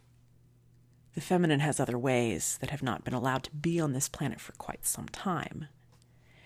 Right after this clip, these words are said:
If you saw my Instagram video, uh, I G T V, is that what we wanna call it? If you saw my I G T V, oh, that sounds so fucking ridiculous.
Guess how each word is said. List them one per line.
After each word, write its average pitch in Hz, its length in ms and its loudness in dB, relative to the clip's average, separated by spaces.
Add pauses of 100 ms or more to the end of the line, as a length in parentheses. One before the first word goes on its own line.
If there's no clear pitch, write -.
(400)
If 147 180 -2
you 151 120 2
saw 160 540 2
my 170 480 0 (180)
Instagram 175 960 8 (580)
video, 151 760 4 (220)
uh, - 280 -8
I 143 100 -2
G 139 160 -2
T 139 220 -4
V, 143 180 -2
is 170 80 -2
that - 140 -4
what 143 160 -4
we - 40 -4
wanna 139 120 -4
call 143 180 -4
it? - 100 -4
If - 80 -8
you 160 80 0
saw 190 160 2
my 170 160 4
I 143 120 2
G - 160 -4
T - 260 -8
V, - 140 -16
oh, 160 180 -4
that - 160 -10
sounds - 240 -4
so - 160 -2
fucking - 680 -12
ridiculous. - 840 -12